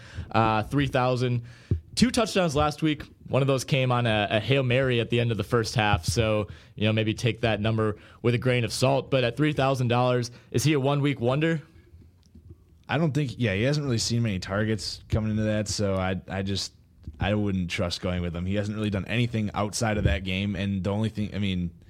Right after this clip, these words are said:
Speaker 2: he made a couple catches. He has two catches for two touchdowns. That's pretty efficient, but,
Speaker 1: It's extremely
Speaker 2: uh,
Speaker 1: efficient. Could,
Speaker 2: <laughs>
Speaker 1: literally could not be more efficient.
Speaker 2: But, uh, I don't know if, uh, he's doing enough to warrant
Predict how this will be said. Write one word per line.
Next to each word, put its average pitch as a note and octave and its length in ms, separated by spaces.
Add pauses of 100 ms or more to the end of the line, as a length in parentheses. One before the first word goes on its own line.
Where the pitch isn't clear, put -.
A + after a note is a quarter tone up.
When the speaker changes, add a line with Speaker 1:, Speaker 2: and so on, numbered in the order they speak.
(200)
Speaker 2:
he A#2 80
made A#2 220
a A#2+ 60
couple B2+ 580
catches. B2+ 600
He B2 80
has A#2 160
two F#3 180
catches F#3 320
for C#3+ 160
two D3 220
touchdowns. A#2 560
That's G2+ 160
pretty D#3+ 240
efficient, A2 600
but, F#2 280
Speaker 1:
It's G#2 80
extremely A#2 480
Speaker 2:
uh, - 20
Speaker 1:
efficient. - 420
Could, E3 200
Speaker 2:
<laughs> - 0
Speaker 1:
literally F3 280
could D3+ 180
not C#3 180
be B2+ 60
more A#2 180
efficient. - 360 (380)
Speaker 2:
But, C3 400
uh, B2+ 680 (140)
I C3 140
don't D3 200
know D3 260
if, - 180
uh, A2+ 460 (560)
he's C3+ 240
doing B2+ 220
enough A2 500
to G#2+ 120
warrant G2 460